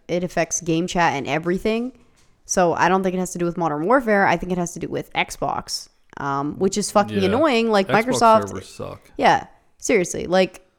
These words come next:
Speaker 1: I mean, you charge people all this money for these monthly subscriptions to get on here, and if it's gonna be like this, then they should start issuing some refunds to people. Like,
Speaker 2: Yeah, they should. And I mean, another, another thing on that is, like, I grew up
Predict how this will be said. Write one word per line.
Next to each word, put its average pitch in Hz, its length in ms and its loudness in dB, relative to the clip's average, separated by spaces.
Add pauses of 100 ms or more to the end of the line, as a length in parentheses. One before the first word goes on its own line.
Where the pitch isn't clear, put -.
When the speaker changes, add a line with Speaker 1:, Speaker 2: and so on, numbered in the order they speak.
(240)
Speaker 1:
I 190 120 4
mean, 214 260 0
you 233 140 0
charge 277 340 0
people 208 240 0
all 202 100 6
this 196 160 -6
money 220 260 2
for 185 120 -4
these 180 220 -4
monthly 196 260 0
subscriptions 190 580 -4
to 175 60 -8
get 175 100 2
on 247 180 2
here, 180 180 0
and 170 80 -2
if 175 80 -6
it's 175 100 -10
gonna 208 160 0
be 214 140 -4
like 180 140 0
this, 175 160 -2
then 165 100 -2
they 160 100 0
should 175 160 -10
start 214 180 0
issuing 185 300 -4
some 165 140 -8
refunds 165 420 -6
to - 80 -12
people. - 400 -10
Like, 165 200 -4
Speaker 2:
Yeah, 117 160 0
they 123 120 -2
should. 107 240 -4
And 104 100 -8
I 120 120 -2
mean, 113 320 -6 (100)
another, 123 460 -4
another 107 320 -6
thing 95 200 -12
on 92 120 -12
that 92 260 -10
is, 90 100 -16
like, 87 280 -10 (580)
I 139 100 -2
grew 110 300 -2
up 95 300 -6